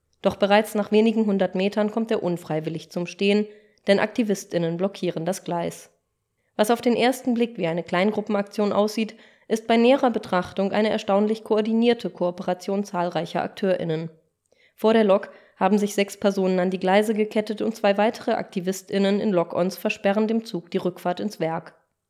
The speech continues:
Auf mehreren der Wagen klettern Menschen zwischen den Autos umher,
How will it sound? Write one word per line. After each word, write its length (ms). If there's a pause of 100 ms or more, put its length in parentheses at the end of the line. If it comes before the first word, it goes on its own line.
(320)
Auf 160
mehreren 460
der 140
Wagen 340
klettern 320
Menschen 340
zwischen 320
den 140
Autos 320
umher, 460